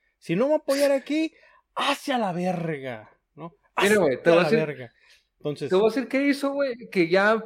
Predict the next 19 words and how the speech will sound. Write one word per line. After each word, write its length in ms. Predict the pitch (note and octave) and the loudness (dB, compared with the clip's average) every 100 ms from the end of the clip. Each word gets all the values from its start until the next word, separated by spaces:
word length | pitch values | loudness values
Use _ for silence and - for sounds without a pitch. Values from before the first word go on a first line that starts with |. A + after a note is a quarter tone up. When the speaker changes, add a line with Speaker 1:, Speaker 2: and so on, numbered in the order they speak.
| - - | -10 -10
Speaker 2:
que 140 | E3+ D3+ | -4 0
ya 220 | E3 G3 | 2 2
hoy, 240 | G#3+ A#3 | 2 0
güey, 400 | A#3 A#3 A#3 G#3 | -2 -4 -6 -8
que 180 | E3 D3 | -10 -8
ya 200 | C#3 D3+ | -4 -2
hoy 140 | F3+ F#3 | 0 0
septiembre 480 | G3+ F#3+ G3+ G#3 G3+ | -2 -4 -4 -2 -2
veinte 260 | G3+ G2+ | -2 -2
veintiuno, 460 | G3+ F#3 - D#3+ F#3+ | -4 -4 -4 -2 0
güey, 180 | F#3 F3 | 2 2
está 160 | - | 2
bien 160 | D3 E3 | -2 -2
complicado 540 | F#3 F3+ C3+ C3+ C#3+ | -4 -6 -6 -2 -2
de 60 | D3+ | -2
hacer, 240 | A#2 B2+ A#2+ | -4 -10 -12
carnal, 360 | B2 A#2+ A#2+ | -16 -16 -14
¿no? 300 | C3+ G3 G#3+ - | -12 -12 -12 -10
Y, 180 | C3+ | -10